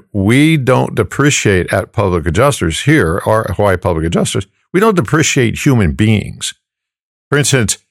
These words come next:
if, if I got a, a roofer here that's in the union, he's roofing, they will s-, tend to depreciate the man, the woman that's putting it on. We only depreciate the shingles.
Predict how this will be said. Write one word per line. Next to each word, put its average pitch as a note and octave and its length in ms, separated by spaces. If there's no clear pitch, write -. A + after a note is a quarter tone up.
if, - 340
if A#2+ 200
I A#2+ 160
got B2 220
a, A2 180
a A#2 100
roofer A#2 480
here A2+ 260
that's G2 400
in A#2 120
the G#2+ 60
union, A2+ 420
he's G#2+ 200
roofing, F#2+ 500
they C3 600
will B2 220
s-, - 140
tend B2 340
to A2+ 240
depreciate A#2 1040
the G#2 80
man, G2 760
the G2 80
woman G#2 380
that's F2 180
putting G2 360
it F2 120
on. G2 360
We C3 140
only D3 220
depreciate F2+ 580
the D2+ 80
shingles. - 600